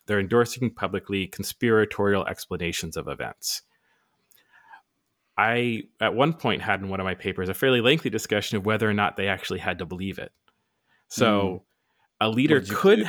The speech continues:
Speaker 2: What did you
Speaker 1: it could
Speaker 2: conclude?
Speaker 1: sprout
Speaker 2: Yeah.
Speaker 1: from, yeah, it could sprout from genuine, genuine belief, or it could be entirely a rhetorical strategy where you know better. And I, I think we'd look at some of our leaders and guess which ones are doing which, right? We definitely have
Speaker 2: Mm-hmm.
Speaker 1: leaders we look at and go,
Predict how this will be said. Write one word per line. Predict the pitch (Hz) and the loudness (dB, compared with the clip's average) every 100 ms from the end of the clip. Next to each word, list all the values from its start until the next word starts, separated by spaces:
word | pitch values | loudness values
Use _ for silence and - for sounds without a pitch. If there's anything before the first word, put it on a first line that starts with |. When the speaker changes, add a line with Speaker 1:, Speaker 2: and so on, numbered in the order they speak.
| - | 0
Speaker 2:
What | 120 | 0
did | 117 | 0
you | |
Speaker 1:
it | 104 | -2
could | - 170 | 0 0
Speaker 2:
conclude? | 104 | 2
Speaker 1:
sprout | 98 131 131 | 2 4 4
Speaker 2:
Yeah. | 98 | 2
Speaker 1:
from, | 127 107 104 _ _ - | 0 0 -6 _ _ 0
yeah, | 151 | 4
it | 127 | 4
could | - 156 | 2 -2
sprout | - 147 123 | 0 2 2
from | - 107 | 2 -2
genuine, | 123 127 110 101 95 _ | 0 2 4 2 -2 _
genuine | - 131 127 107 | 2 4 4 4
belief, | 90 95 175 120 - - | 2 2 2 2 -2 -4
or | 139 151 131 | 2 6 4
it | 123 | 2
could | - 107 | -4 -4
be | 107 | -2
entirely | 101 - 123 123 113 | -2 0 0 2 0
a | |
rhetorical | 95 95 - 117 110 | -4 -8 0 0 0
strategy | 107 - 101 92 98 | -4 -2 0 0 -2
where | 90 | -2
you | 87 85 | -2 -2
know | 87 | -4
better. | 87 82 67 - _ - - - | -2 -2 -4 -8 _ -20 -14 -2
And | 104 | -2
I, | 104 _ _ - | -2 _ _ -4
I | |
think | 123 233 - | 2 2 2
we'd | 147 | 2
look | 123 131 | 2 0
at | 104 | -4
some | - 117 | 0 2
of | |
our | 107 98 | 2 4
leaders | 123 117 107 | 2 4 2
and | 104 101 | 0 0
guess | 117 120 - - - - | 0 0 -4 -12 -18 -8
which | 120 - | -6 -2
ones | 123 117 | 2 2
are | 110 | 2
doing | 104 113 101 98 | 2 2 2 2
which, | 113 - - - | 0 -2 -10 -2
right? | 104 120 110 | 0 0 -2
We | |
definitely | 107 127 - 135 | 0 0 2 -2
have | 107 104 | 0 0
Speaker 2:
Mm-hmm. | 101 | 0
Speaker 1:
leaders | 101 101 98 | -2 -2 -2
we | 98 | -4
look | 101 | -2
at | 104 87 | -2 -4
and | 98 | -6
go, | 90 87 | -6 -6